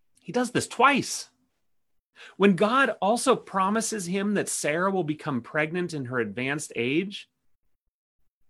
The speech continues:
he gives up waiting, and he chooses instead to sleep with Sarah's servant, and he gets her pregnant.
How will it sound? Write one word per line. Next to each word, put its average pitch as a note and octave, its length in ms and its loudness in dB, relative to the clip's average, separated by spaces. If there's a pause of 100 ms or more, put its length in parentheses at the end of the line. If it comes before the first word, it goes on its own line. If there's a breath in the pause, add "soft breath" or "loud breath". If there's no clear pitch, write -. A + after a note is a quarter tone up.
he C3+ 220 -6 (200)
gives F#3+ 320 2
up D#3 200 2
waiting, A#2 600 -2
and C3 120 -2
he D3 80 0
chooses F#3 540 -2
instead G3 600 2
to D#3+ 100 -4
sleep G#3 520 -4
with E3+ 200 0
Sarah's F#3 640 -2
servant, D#3 720 -4 (640)
and C#3+ 120 -4
he D#3 40 -2
gets F#3+ 260 -2
her D#3+ 100 2
pregnant. A#3 500 -4